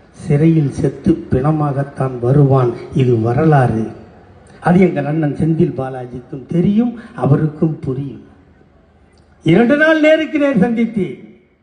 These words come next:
அதற்கு பின்னால் அவரை பார்க்கின்ற மனோதைரியம் எனக்கு இல்லை. ஒரு நாள் ஆஸ்பத்திரிக்கு வந்தார், சென்னை ஸ்டான்லி ஆஸ்பத்திரிக்கு.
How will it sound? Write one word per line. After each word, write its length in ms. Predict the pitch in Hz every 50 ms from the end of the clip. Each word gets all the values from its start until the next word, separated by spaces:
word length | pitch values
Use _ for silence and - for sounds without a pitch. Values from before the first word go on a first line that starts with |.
| _ _ _ _ _ _ _ _ _ _ _ _ -
அதற்கு 320 | 165 196 240 240 - 240 -
பின்னால் 400 | - 226 226 233 226 214 196 190
அவரை 200 | 185 180 170 160 -
பார்க்கின்ற 500 | - 196 226 240 233 - - 196 175 175
மனோதைரியம் 760 | 160 156 175 208 226 220 185 180 180 185 185 175 170 160 156
எனக்கு 300 | 151 151 160 156 - - 147
இல்லை. 300 | 139 147 170 185 180 151 120 - - - _ _ _ _ _ _ _ _ _ _ _ _ _ _ _ _ _ _ _ _ _
ஒரு 160 | 151 165 226 262
நாள் 220 | 269 302 311 302 285
ஆஸ்பத்திரிக்கு 600 | 262 285 - - 277 269 214 254 226 220 - 220
வந்தார், 360 | 196 202 196 185 185 165 156 -
சென்னை 280 | - 185 180 196 196 175
ஸ்டான்லி 420 | 147 - - 180 185 196 190 180 165
ஆஸ்பத்திரிக்கு. 720 | 147 143 - - - - 123 127 123 120 117 107 _ 117